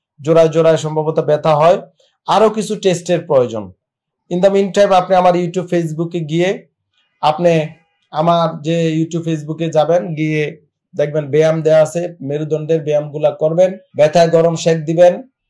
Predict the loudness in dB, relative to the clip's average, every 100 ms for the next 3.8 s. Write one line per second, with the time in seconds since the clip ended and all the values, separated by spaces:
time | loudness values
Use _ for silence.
0 | 0 4 4 4 4 2 0 -2 0 0
1 | 0 0 -4 -10 _ 0 0 0 2 2
2 | 2 2 -2 2 0 2 -2 0 0 0
3 | -2 -4 -4 -4 2 2 2 -6